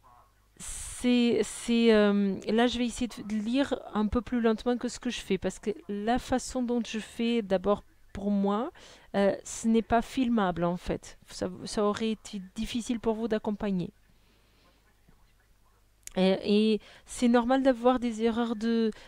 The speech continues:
lecture aussi. Quand vous prenez un livre en français et que vous faites une lecture rapide, c'est normal d'avoir des erreurs aussi de lecture.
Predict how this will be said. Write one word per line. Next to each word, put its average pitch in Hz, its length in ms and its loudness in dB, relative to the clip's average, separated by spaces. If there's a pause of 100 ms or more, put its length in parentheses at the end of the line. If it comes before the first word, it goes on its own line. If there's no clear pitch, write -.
(140)
lecture 226 560 2
aussi. 190 420 -2
Quand 208 200 2
vous 208 120 -8
prenez 233 480 2
un 214 140 2
livre 208 240 -2
en 196 100 0
français 196 440 -4
et 214 40 -4
que 202 80 -12
vous 196 120 -8
faites - 260 -4
une 185 240 0
lecture 185 320 -4
rapide, 233 320 -6
c'est - 160 -6
normal 214 480 0
d'avoir 208 300 -2
des 202 200 -6
erreurs 208 280 -4
aussi 202 200 -8
de 202 60 -6
lecture. 185 520 -6